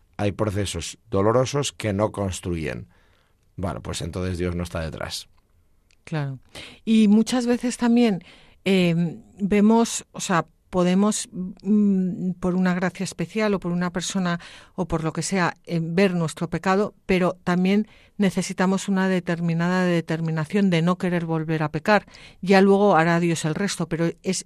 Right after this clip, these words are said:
Speaker 2: ese, ese no quiero volver a pecar tiene que salir de, de nosotros. Es que muchas veces, que es lo que le pasa a los israelitas en Egipto, que muchas veces, eh, pues,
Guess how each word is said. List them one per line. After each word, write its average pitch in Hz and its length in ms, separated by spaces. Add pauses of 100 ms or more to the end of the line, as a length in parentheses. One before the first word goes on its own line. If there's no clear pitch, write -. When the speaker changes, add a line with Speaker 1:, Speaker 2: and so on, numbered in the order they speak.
Speaker 2:
ese, 202 480
ese 202 260
no 202 240
quiero 190 220
volver 170 260
a 175 80
pecar 180 280
tiene 175 220
que 170 100
salir 160 440
de, 156 320
de 147 240
nosotros. - 760 (1000)
Es 214 160
que 226 100
muchas 202 320
veces, 202 360 (240)
que - 80
es 170 60
lo 190 80
que 202 100
le 190 100
pasa 180 240
a 175 40
los 170 200
israelitas 165 580
en 156 60
Egipto, 151 460 (320)
que 180 120
muchas 180 360
veces, 202 480
eh, 156 340 (280)
pues, - 260